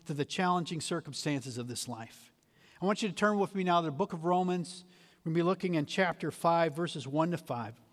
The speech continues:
And as you're turning there, um, I preached just two weeks ago,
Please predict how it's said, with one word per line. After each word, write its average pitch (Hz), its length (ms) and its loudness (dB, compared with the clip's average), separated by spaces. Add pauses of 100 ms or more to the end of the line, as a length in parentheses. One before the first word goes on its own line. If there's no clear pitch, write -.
(760)
And 151 100 0
as 139 120 0
you're 185 100 0
turning 185 380 2
there, 139 260 2 (640)
um, 131 340 -2 (960)
I 160 60 2
preached - 420 -2
just - 300 -6
two 226 100 2
weeks 202 240 -2
ago, 131 320 0